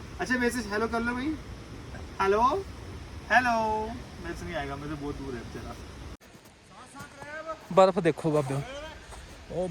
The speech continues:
Speaker 2: my God। देखो, इधर से ये मेरा बंदा आ रहा है, अपना बंदा आ रहा है, यानी कि हिंदी बोली गई, राह च हिंदी वाले मिल गए ही।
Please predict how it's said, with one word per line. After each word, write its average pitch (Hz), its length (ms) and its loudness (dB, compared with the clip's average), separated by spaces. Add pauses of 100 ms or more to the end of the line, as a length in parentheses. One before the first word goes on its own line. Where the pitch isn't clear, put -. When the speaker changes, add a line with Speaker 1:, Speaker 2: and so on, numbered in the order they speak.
(100)
Speaker 2:
my 139 100 0 (140)
God। 123 240 -2 (1160)
देखो, 165 280 2 (840)
इधर 160 200 4
से - 140 2 (920)
ये 170 200 8
मेरा 175 180 8
बंदा 156 300 8
आ 151 40 10
रहा 175 100 10
है, 208 140 4 (1300)
अपना 185 300 10
बंदा 165 260 10
आ 160 40 10
रहा 156 80 8
है, 160 60 6
यानी 156 140 2
कि 190 100 0
हिंदी 165 520 2
बोली 156 240 6
गई, 165 200 6
राह 160 140 6
च 160 80 2
हिंदी 135 220 4
वाले 147 120 2
मिल 139 140 2
गए 135 120 -2
ही। 135 120 -2